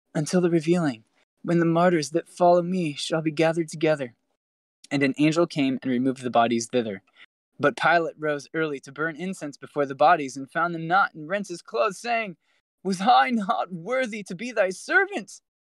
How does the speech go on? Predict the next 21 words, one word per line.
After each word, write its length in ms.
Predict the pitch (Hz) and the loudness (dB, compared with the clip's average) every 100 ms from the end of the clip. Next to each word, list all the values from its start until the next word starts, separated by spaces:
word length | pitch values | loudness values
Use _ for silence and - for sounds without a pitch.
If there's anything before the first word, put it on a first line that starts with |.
| - | -12
On 160 | 139 | -10
the 60 | 135 | -4
night 200 | 143 139 | -4 -4
following, 540 | - 147 143 131 120 120 | 0 0 0 -4 -10 -12
Stephen 460 | - 180 240 196 | -12 -6 -4 -4
appeared, 520 | 139 - 285 147 107 _ - | -6 -6 -2 -2 -4 _ -10
and 180 | 143 | -6
said 220 | - - 185 | -2 0 0
unto 180 | 160 | -4
him, 220 | 127 107 - _ _ _ - | -8 -10 -12 _ _ _ 2
"Weep 260 | 175 - | 2 2
not. 300 | 107 104 - _ _ _ _ | -8 -12 -12 _ _ _ _
I 160 | 214 202 | 0 0
prayed 420 | - 185 196 175 180 | 0 2 4 4 4
Elohim 360 | 175 170 170 | 4 2 -2
to 100 | 160 | -4
hide 240 | 160 175 165 | -2 0 2
our 100 | 156 | 2
bodies. 540 | 147 165 143 117 - _ _ - | 4 4 2 -8 -18 _ _ -12
In 120 | |
the 60 | 151 | -10